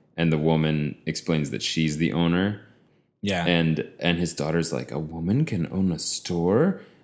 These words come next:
Speaker 1: And then he starts to, and then he says to her, you know, like, "No,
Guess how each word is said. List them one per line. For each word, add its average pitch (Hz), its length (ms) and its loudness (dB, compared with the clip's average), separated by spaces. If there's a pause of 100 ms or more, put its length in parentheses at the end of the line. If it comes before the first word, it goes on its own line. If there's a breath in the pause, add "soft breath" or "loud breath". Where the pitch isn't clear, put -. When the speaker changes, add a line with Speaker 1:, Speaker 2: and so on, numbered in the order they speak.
(320 loud breath)
Speaker 1:
And 104 180 8
then 123 100 6
he 160 160 4
starts - 600 2 (120)
to, - 140 -4 (100)
and 98 160 6
then 98 120 6
he 104 100 4
says 131 340 2
to 92 140 0
her, 85 140 4
you 82 120 4
know, 82 160 2
like, 65 260 -4
"No, 78 680 2